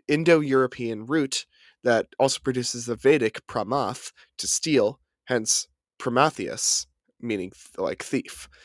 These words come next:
a cognate with Prometheus, the, which we're gonna talk about why he's a thief in just a sec. Um,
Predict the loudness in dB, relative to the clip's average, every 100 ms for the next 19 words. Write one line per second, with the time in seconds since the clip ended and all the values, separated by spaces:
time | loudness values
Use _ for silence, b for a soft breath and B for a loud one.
0 | B B _ 2 4 4 4 2 -6 -6
1 | -8 -6 -6 -6 -8 -10 -10 -4 -4 -4
2 | b b b -4 0 0 -4 -12 -20 _
3 | -4 -2 0 0 -2 _ -10 -8 -6 -2
4 | -2 -2 -6 -4 -6 -8 -10 -8 -8 -10
5 | -10 -10 -6 0 0 -2 -10 B B B
6 | B B B B B B _ _ -4 -2
7 | -2 -6